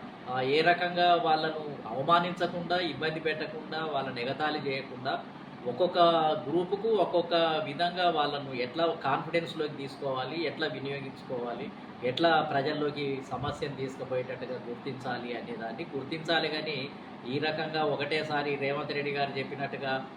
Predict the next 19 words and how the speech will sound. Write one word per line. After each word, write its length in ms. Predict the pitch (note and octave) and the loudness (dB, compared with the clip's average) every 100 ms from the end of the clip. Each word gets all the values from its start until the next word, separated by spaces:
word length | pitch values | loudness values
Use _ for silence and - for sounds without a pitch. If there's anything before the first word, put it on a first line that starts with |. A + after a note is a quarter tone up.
| - - | -12 -6
ఇక 80 | B2+ | -2
మొత్తం 440 | B2+ B2+ - D#3 | -2 -2 2 2
ఏందనంటే 760 | D3+ C#3+ C#3+ C#3 C3+ C#3 C3 B2 - - B2 | 2 0 2 2 2 2 2 0 -6 -14 -8
ఇటువరకు 420 | B2+ C#3+ C#3+ C#3 | -4 0 0 2
ఏదో 120 | C#3 C#3 | 0 4
వాళ్ళందరికీ 600 | C3+ C3+ C3+ C#3 - C#3+ | 2 2 0 0 -2 -4
పెద్ద 360 | C#3 C3 - - | -4 -2 0 0
పేపర్లలో 540 | D3 D#3 C#3+ C#3 C3+ | 0 0 0 0 -2
చదువులు 460 | - C3+ C#3+ D3 C#3+ | 0 0 0 -2 -4
ఉన్నట్టు, 380 | C#3+ C#3 - | -4 -4 -2
వాళ్ళకే 460 | C#3 B2+ C3 C#3 D3+ | -2 0 0 0 -2
పరిజ్ఞానం 600 | D3 C#3+ C#3 C#3+ C#3+ C#3 | 0 -2 -2 -2 -2 -4
ఉన్నట్టు, 420 | C3+ C#3 - C#3 B2+ B2+ | -4 -6 -4 -6 -2 -4
కష్టపడి 440 | - D3+ D#3 D3 | -2 0 2 2
ఏదో 260 | C#3+ C#3 A#2+ | 2 0 0
బాగా 520 | B2 C3+ C#3+ C3+ A2+ - - - | 0 0 2 0 -2 -10 -14 -2
సమస్యను 460 | C#3 D3+ D3 D#3 C#3 | 0 0 0 0 0
వెలికితీసి 720 | B2 C#3 C#3+ D3 D3 D3 C#3 | -2 -2 -2 -2 -2 -2 -2
అధ్యయనం 520 | A2 A#2+ D3 D#3 | -2 2 2 2